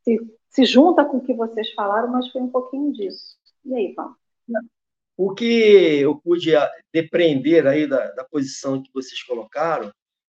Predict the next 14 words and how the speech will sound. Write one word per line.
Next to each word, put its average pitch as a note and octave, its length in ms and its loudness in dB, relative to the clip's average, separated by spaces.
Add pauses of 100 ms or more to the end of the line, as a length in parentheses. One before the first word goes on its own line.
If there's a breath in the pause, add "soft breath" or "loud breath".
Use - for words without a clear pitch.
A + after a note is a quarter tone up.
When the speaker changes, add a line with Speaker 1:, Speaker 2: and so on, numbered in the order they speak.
(360)
Speaker 2:
é, C#3 1120 -2
converge E3+ 520 -2
muito G3+ 380 -4
com G#3 80 -4
aquilo F#3+ 480 -4
que, F#3+ 200 -12
nesse F#3 280 -6
momento, F3+ 840 -2 (440)
eu F#3 160 -2
penso. F#3 640 0 (840)
Porque F3+ 1300 4 (320)
a D#3+ 120 -6
nossa G#3 340 0
fé, G3+ 500 -2